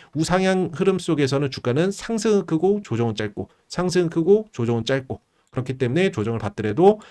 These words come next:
방향성이 상방이라서 상승 파동이나 이런 것들이 언제든지 강하게 나올 수 있다라는 점도 우리가 대화제약에서 기대해 볼 수 있는 부분들이 되겠죠.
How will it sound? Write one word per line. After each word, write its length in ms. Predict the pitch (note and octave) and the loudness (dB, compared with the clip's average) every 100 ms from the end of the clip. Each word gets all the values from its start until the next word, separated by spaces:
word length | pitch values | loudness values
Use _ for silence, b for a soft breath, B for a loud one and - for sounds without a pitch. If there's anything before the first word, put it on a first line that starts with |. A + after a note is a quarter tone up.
| B | B
방향성이 480 | - A2 D#3+ E3+ D#3 | -2 0 2 2 2
상방이라서 840 | D3+ D#3 C#3+ G#2 G2 F2+ C3 G3+ B - | 2 2 2 2 -2 -2 0 -2 B -12
상승 340 | - D3 D3+ | -8 -4 -2
파동이나 380 | C#3+ C3+ A#2+ G2 | 0 0 -2 -4
이런 120 | F#2 | -6
것들이 360 | F2 C3 E3+ B B | -6 -2 -2 B B
언제든지 560 | G2+ A#2 D#3+ F#3+ E3 C#3 | -4 2 4 4 2 0
강하게 320 | A2+ A2 A2+ | 0 0 -2
나올 200 | E2 F#2 | -2 -6
수 120 | - | -6
있다라는 420 | G#2 A2 G2 F#2+ F2 | -6 -4 -4 -6 -8
점도 420 | F2+ A2+ F3 G#3+ - - | -8 0 2 2 -4 -4
우리가 180 | A#2 | -2
대화제약에서 920 | A2 A2+ B2+ C3 G#2+ G2+ F2+ C#3+ E3 E3 | 2 4 6 6 4 0 0 2 2 2
기대해 240 | G#2+ A2+ | 0 2
볼 120 | G#2 | 0
수 120 | G2+ A2 | -2 -4
있는 220 | F#2 F2+ | -6 -6
부분들이 420 | A#2 A#2 G#2 F#2 | -4 -2 -4 -6
되겠죠. 560 | G2 F#2+ F#2+ E2 G2 | -6 -6 -6 -8 -8